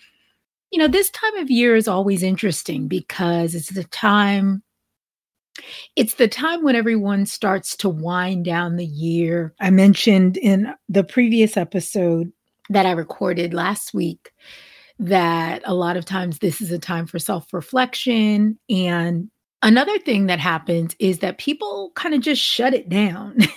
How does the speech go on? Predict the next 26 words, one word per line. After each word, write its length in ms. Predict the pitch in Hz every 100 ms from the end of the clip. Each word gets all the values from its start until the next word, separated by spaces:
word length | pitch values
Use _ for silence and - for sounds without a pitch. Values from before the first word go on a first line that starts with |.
| 285 220
You 200 | 233 214
know, 240 | 214 214 220
it 60 |
just 240 | 214 247 220
seems 260 | 262 269
like 200 | 254 233
in 80 | 226
the 80 | 190
last 500 | 175 185 190 185 - - - -
month 400 | 208 190 190 196
of 160 | 190 160
the 100 | 165
year, 800 | 170 175 202 170 165 160 170 - _ _ 226
especially 540 | - - 285 - 185
as 160 | 170 175
we 100 | 165
get 200 | 185 175
into 220 | 175 185
the 80 | 160
last 340 | 170 170 -
couple 260 | 202 190 170
of 120 | 160
weeks 300 | 185 190 -
of 120 | 160
the 80 | 165
year, 420 | 156 156 156